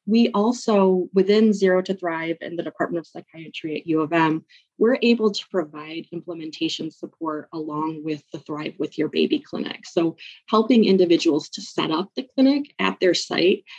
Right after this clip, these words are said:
and be able to use it at their site. So I'll provide mine and Doctor Rosenblum, Kate Rosenblum's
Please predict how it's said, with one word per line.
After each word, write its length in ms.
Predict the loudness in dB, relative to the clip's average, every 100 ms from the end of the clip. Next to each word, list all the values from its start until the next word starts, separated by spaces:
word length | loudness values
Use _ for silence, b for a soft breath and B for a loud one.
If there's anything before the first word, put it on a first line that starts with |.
| B
and 120 | 2 6
be 140 | 6
able 180 | 4 -2
to 120 | -6
use 300 | -6 -6 -6
it 180 | -10 -12 -16
at 160 | -16 -12
their 140 | -12
site. 440 | -12 -12 -10 -10 -10
So 420 | -6 2 4 2 B B B
I'll 160 | 0 2
provide 520 | 2 0 2 2 0
mine 380 | -2 0 0 0
and 140 | 0
Doctor 300 | -4 -6 -4
Rosenblum, 760 | -2 -4 -6 -6 -2 -2 -2 -6
Kate 240 | -2 -2
Rosenblum's 640 | -2 -6 -6 -6 -8 -10